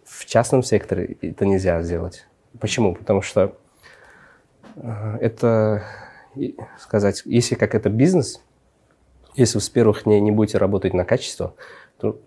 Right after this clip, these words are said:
люди просто перестанут подавать документы и верить в это учебное заведение. И таким образом университет станет банкротом. Что бы я посоветовал нашим будущим абитуриентам? Э, хотел бы сказать, чтобы вы работали над собой,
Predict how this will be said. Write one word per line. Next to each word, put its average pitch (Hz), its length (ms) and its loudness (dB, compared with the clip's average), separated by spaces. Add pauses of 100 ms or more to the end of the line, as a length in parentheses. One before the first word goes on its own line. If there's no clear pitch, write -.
(140)
люди 120 260 0
просто 107 260 -8
перестанут 92 460 -2
подавать 90 320 -2
документы 127 440 -4
и 98 140 -6
верить 101 460 0
в 101 140 -6
это 87 420 -4
учебное 92 320 -4
заведение. 90 540 -4 (220)
И 98 380 -8
таким - 320 -2
образом 101 460 -4 (160)
университет 104 600 -4
станет 92 380 -4 (260)
банкротом. 92 500 0 (400)
Что - 200 -2
бы 143 140 4
я 127 80 4
посоветовал 110 560 0
нашим 98 320 -2
будущим 98 480 -4
абитуриентам? 90 680 -4 (220)
Э, 104 320 -8
хотел 107 280 -6
бы 110 80 -4
сказать, 101 300 -4
чтобы 98 240 -2
вы 98 180 0
работали 101 440 0
над 95 120 -4
собой, 110 360 -4